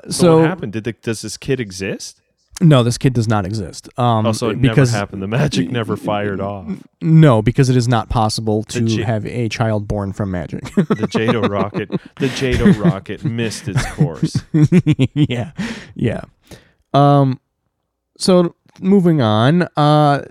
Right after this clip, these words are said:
Speaker 2: Parsons, there was no clear line between Parsons',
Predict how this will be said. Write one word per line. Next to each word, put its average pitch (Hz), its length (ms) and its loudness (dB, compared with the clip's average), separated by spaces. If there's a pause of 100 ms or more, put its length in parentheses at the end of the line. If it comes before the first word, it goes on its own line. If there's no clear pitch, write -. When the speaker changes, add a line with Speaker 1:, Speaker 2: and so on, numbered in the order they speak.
(320)
Speaker 2:
Parsons, 190 960 2
there 160 120 4
was 175 140 4
no 226 160 2
clear 196 280 0
line 131 300 0
between 127 300 -2
Parsons', 120 720 -4